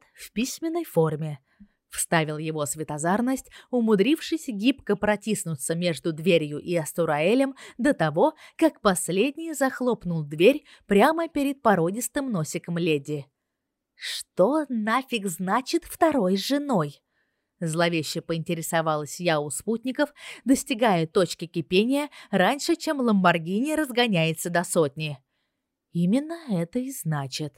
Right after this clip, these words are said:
ничуть не смутился дракон. «Между прочим, в некоторых эльфийских кланах считается невероятной честью подобное предложение человеческой женщине».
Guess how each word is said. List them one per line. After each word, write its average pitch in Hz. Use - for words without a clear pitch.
ничуть 180
не 277
смутился 175
дракон. 156
«Между 151
прочим, 139
в 302
некоторых 277
эльфийских 196
кланах 156
считается 226
невероятной 180
честью 208
подобное 254
предложение 165
человеческой 185
женщине». 156